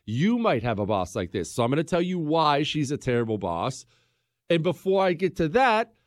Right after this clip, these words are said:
I'm gonna tell you why this story ran at all. I mean, it's Politico. For those unaware,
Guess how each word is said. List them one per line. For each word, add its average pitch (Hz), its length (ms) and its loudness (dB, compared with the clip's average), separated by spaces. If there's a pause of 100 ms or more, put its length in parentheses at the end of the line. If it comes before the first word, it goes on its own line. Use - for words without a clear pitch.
(240)
I'm 254 280 4
gonna 214 240 0
tell 139 340 2
you 110 540 -2 (1120)
why 127 340 0
this 160 220 -6
story 147 420 0
ran 123 340 -2
at 110 100 -2
all. 110 360 -4 (1400)
I 156 120 2
mean, 123 220 0 (120)
it's 190 220 2
Politico. 107 920 -2 (380)
For 196 100 4
those 208 400 2
unaware, 147 800 2